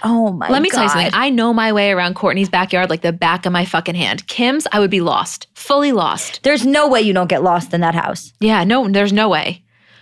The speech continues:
Speaker 2: Anyway, keep going.
Speaker 1: So, th-, you know, Kim is playing with Saint in the yard. They're so cute. Like, so Scott,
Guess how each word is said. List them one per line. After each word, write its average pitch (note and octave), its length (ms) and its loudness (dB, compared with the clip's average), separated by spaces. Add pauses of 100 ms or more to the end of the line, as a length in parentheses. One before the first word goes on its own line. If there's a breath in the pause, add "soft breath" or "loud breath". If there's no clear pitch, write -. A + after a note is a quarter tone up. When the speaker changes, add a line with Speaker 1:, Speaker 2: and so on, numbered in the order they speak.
(120)
Speaker 2:
Anyway, F#3 200 0
keep - 180 -4
going. - 240 -6 (260 loud breath)
Speaker 1:
So, A3 640 0 (160)
th-, G3+ 140 -6 (300)
you A3+ 80 2
know, F#3+ 240 4
Kim C4+ 320 0
is C#4+ 120 0
playing G#3 340 0
with G3+ 100 0
Saint F#3 340 -2
in G3+ 60 2
the G3 60 4
yard. F3+ 360 2
They're G#3 120 0
so C4 300 0
cute. G#3 320 -6
Like, F3+ 200 0 (500 loud breath)
so B3 300 0
Scott, - 340 0